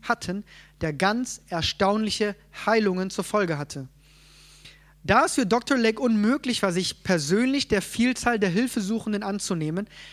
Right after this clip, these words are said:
hatte er in der Regel eine Horde von Laienpredigern und Arbeitern um sich, die sich der Fälle annahmen, denen er sich selbst nicht widmen konnte.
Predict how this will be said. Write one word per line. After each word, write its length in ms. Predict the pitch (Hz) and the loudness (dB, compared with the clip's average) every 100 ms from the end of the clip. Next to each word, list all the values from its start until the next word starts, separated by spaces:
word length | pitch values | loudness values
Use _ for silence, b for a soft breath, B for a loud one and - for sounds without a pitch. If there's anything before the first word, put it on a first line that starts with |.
| B | B
hatte 300 | B 277 - | B 0 2
er 120 | 247 233 | 2 2
in 120 | 208 | 2
der 120 | 185 | 4
Regel 220 | 214 226 | 4 2
eine 320 | 220 196 185 | 0 0 0
Horde 280 | 196 226 247 | 0 0 0
von 260 | - 220 170 | -2 -2 -2
Laienpredigern 1120 | 156 196 254 247 220 - 170 156 151 175 226 B B B | 0 2 2 2 0 -2 0 0 -2 -2 -4 B B B
und 140 | 202 - | -10 -2
Arbeitern 500 | 214 247 233 220 233 | 2 4 4 0 -2
um 200 | 220 214 | 0 0
sich, 360 | 165 226 - - b b _ - | 0 -2 -4 -12 b b _ -2
die 120 | 226 | 0
sich 240 | 262 - | 0 0
der 120 | 240 | 0
Fälle 420 | 220 - 247 247 214 | 0 2 2 2 0
annahmen, 600 | 196 185 175 165 208 233 B B B | -2 0 0 0 -2 -6 B B B
denen 460 | 147 202 226 254 | 4 6 6 2
er 160 | 240 185 | 0 0
sich 200 | 175 147 | -2 0
selbst 460 | 175 214 214 - - | 2 2 0 -12 -12
nicht 460 | 156 165 220 - - - | -4 -2 -2 -4 -10 -8
widmen 540 | 143 190 - 170 175 - | -2 -2 -2 -4 -6 -8
konnte. 420 | - 160 - 131 | -6 -4 -4 -8